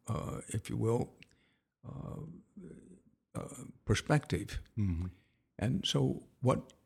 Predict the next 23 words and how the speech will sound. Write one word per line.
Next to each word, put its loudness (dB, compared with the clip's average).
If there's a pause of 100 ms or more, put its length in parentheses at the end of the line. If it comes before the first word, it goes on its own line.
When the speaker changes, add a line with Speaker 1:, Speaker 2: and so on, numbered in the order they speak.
Speaker 1:
what 6
unites 8
us, 4
I 6
did 6
want 6
to -6
talk 2
about 0
patriotism, 2
what 4
patriotism 2
is 6
Speaker 2:
Right. 6 (500)
Speaker 1:
in 6
the 4
second 6
decade 4
of 2
the -4
twenty-first 2
century. 4 (180)
Speaker 2:
Right, 0